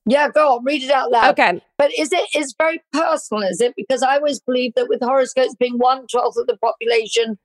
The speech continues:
Speaker 1: is gonna be
Speaker 2: Yeah.
Speaker 1: happy today is kind of, if it's broad strokes, I, I'm not a believer,
Speaker 2: Um,
Speaker 1: but if it's personal, I'm in.
Speaker 2: this is a bit personal. So here we go.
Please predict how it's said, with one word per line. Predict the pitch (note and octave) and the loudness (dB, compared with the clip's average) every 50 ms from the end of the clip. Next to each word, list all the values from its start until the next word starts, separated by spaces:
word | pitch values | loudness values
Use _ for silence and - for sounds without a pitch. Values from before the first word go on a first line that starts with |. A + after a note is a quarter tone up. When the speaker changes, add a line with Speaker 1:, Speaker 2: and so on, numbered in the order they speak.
| - _ _ _ _ _ - | -20 _ _ _ _ _ -2
Speaker 1:
is | A#3+ A3 - | -2 0 2
gonna | B3+ B3 | 0 0
be | A#3+ A3+ | 2 4
Speaker 2:
Yeah. | G#3+ G#3 | 4 4
Speaker 1:
happy | G3+ F#3 F#3 - - G#3+ G3+ | 4 2 0 0 -2 -4 -4
today | G3 - F3 - - F3 F3 F#3 G#3 - - A#3+ | -4 -6 -2 0 0 2 2 2 0 0 2 2
is | A3 A3 G#3 - - | 0 0 -2 -4 -2
kind | A3+ A3 G#3 | -2 0 0
of, | - - - | 0 -2 0
if | - - - | 0 0 0
it's | C#4 - - - - | 0 -2 -2 -4 -4
broad | - C4+ C4 C4 B3+ A3+ | 0 2 2 2 2 0
strokes, | - - - C4 A3 G#3 G3+ G#3 _ - - - - | -4 -4 0 2 2 2 2 0 _ -10 -4 0 2
I, | F#3+ G3 G3 - - _ _ _ _ _ - | 2 4 2 2 -4 _ _ _ _ _ -6
I'm | - - G#3 | -6 -4 -2
not | A3 A3 - - | 0 -2 -2 -2
a | F#3+ | -2
believer, | G3 G#3+ A3 C4+ | 0 2 4 4
Speaker 2:
Um, | C#4+ C#4+ C#4+ D4 D4 D#4 | 4 4 4 2 2 2
Speaker 1:
but | G3 A3 | 0 0
if | A3 B3 | 0 -2
it's | C4 C4 - - | -6 -8 -8 -4
personal, | - B3+ C4 C4 B3 A#3+ - G3+ F#3 G#3+ | 0 2 2 2 2 0 -4 -6 -2 -2
I'm | F#3 F#3 F#3 | -2 -2 -2
in. | F3 - C#4 | -2 0 0
Speaker 2:
this | E4+ F4+ - | 0 0 2
is | G4+ F#4+ G4 | 0 2 2
a | A4 - | 0 0
bit | - G4 G4 F4 - - | 2 0 0 0 2 0
personal. | F4+ E4+ E4+ - - C#4 B3 G#3 F3+ D#3+ D3+ - - _ | 0 0 0 0 -2 0 0 2 2 2 0 -2 -6 _
So | - - - B3+ B3 B3 B3 A#3+ A#3 - _ - | -6 -2 2 4 4 4 4 4 2 0 _ -2
here | C4 C4+ C#4+ | 0 0 2
we | D4 D4 C#4 | 2 2 2
go. | B3+ A#3 G3 E3 E3 F#3 | 2 0 0 0 -2 -6